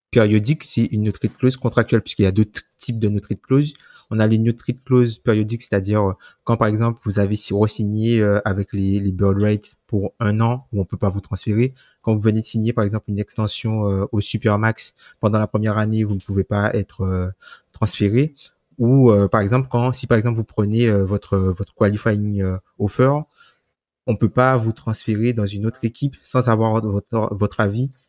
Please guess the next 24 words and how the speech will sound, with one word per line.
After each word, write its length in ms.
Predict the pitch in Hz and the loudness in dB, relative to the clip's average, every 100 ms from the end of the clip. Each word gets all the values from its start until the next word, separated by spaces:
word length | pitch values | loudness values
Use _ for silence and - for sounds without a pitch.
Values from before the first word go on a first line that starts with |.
| _ 113 | _ -8
une 80 | |
fois 260 | 110 - 127 | -4 0 0
que, 180 | 127 113 | 2 -2
enfin, 200 | - 104 | 0 -2
si 160 | - | -2
vous 240 | 117 107 110 | -4 -2 0
êtes 180 | 123 110 | 0 -2
dans, 420 | 101 101 107 104 | -2 -2 -2 -2
euh, 300 | 95 92 92 | -2 -2 -2
votre 200 | 92 - - | -4 -6 -2
année 200 | 104 107 | -2 0
de 100 | 107 | 0
qualifying 500 | 104 98 98 95 95 | 0 -2 -2 -4 -4
o-, 120 | 98 | -4
offer 300 | 113 104 117 127 | -6 -4 -2 -2
et 120 | 107 | -2
dans 140 | 98 98 | -4 -2
la 100 | 98 | -2
dernière 260 | 98 107 | -2 -2
année 120 | 107 | -2
de 40 | 104 | -4
vos 80 | 98 | -6
contrats 260 | - - | -8 -2
rookie. 280 | 107 101 - | -2 -2 -10